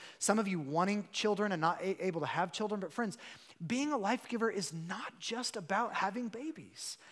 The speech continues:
It is that, and that's a big deal,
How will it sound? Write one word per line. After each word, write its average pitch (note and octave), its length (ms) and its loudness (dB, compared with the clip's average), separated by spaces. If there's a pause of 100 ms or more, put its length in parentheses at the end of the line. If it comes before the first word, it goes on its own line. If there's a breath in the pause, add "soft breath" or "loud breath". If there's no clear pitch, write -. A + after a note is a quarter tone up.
(180 loud breath)
It - 140 6
is C4 380 0
that, F3+ 380 8
and F3 100 0
that's G#3 180 4
a D#3+ 40 0
big D#3+ 400 -2
deal, D3+ 380 0